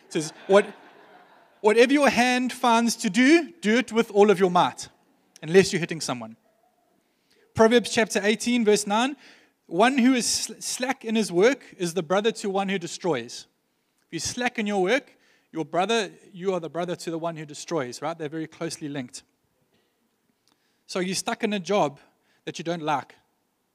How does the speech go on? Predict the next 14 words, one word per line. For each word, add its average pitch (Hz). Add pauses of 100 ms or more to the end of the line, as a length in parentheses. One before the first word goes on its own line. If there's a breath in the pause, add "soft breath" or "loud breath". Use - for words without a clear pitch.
(1500)
I -
need 220
to 233
remember 185
that 151
how 180
I 180
work 160
is 151
an 160
indicator 180
of 143
my 147
spirituality. 156